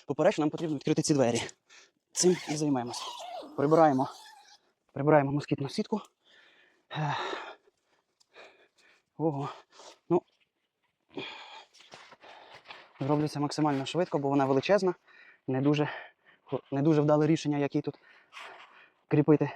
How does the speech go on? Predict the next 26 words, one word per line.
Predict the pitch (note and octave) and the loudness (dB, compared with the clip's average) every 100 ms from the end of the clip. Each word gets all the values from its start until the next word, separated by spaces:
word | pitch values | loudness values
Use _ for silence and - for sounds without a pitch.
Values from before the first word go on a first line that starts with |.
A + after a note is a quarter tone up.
| - | -14
таким | _ - D3+ | _ -4 0
великим | D3+ D3+ D3 | -2 -2 -2
шматком. | D#3 D3+ G3+ G3+ _ - - | -2 0 0 0 _ -20 -4
Можна | C#3+ C#3 C#3 | -2 0 0
було | C#3 C3+ | 2 2
б | |
дати | C3+ C#3 C3+ | 2 2 0
туди | C3+ C3+ | -2 0
додаткову | C#3 C3+ C#3 C3 B2+ - _ _ | 2 2 2 0 -2 -10 _ _
стрічку, | - D#3 G3 - | -4 0 0 0
щоб | G3 D#3+ | -2 2
воно | E3+ | 4
закріпилося. | D#3 D#3 D#3+ D#3 D#3 D#3 D#3+ - - _ - | 4 0 -2 0 0 0 -10 -12 -20 _ -8
Але | D3+ D3+ D4+ - - - - - - - | -4 2 2 0 -8 -16 -18 -18 -20 -12
пам'ятаємо, | - C#3 D3+ D#3 C#3+ | -4 2 4 4 4
що | - | -2
це | D3 - - G5 G#5 E5 - _ _ _ _ _ | -8 -8 -16 -14 -12 -12 -14 _ _ _ _ _
старенький | - - E3+ E3+ E3+ | -12 -2 -2 0 0
намет, | D#4 F#4+ D#5+ F#5+ E5+ C5+ C5 D#5+ - - - - - - _ _ | 0 0 -4 -10 -12 -16 -20 -20 -20 -18 -14 -14 -16 -20 _ _
де | C3+ C3 | -12 -8
люди | C#3 C3+ | -6 -4
не | C3 | -4
мали | C#3 C3+ | -4 -6
ще | - | -10
такого | B2 C#3 B2+ | -8 -6 -2
досвіду. | B2+ - A#2+ | -2 -4 -8